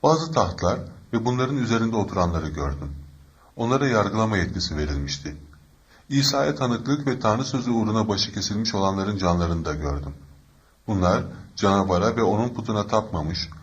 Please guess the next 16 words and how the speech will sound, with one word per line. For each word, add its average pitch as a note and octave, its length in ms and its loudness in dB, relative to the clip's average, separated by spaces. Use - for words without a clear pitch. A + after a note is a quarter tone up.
alınları A#2+ 460 2
ve C#3 60 2
elleri A#2 300 2
üzerine A2 420 0
onun A2+ 240 -2
işaretini A2 540 0
almamış E2 440 0
olanlardı. D2 600 -4
Hepsi F3 320 -4
dirilip G2+ 380 -2
Mesih'le C#3 460 0
birlikte A2+ 400 0
bin D3+ 140 2
yıl D3+ 220 2
egemenlik G2 560 0
sürdüler. C#2+ 500 -6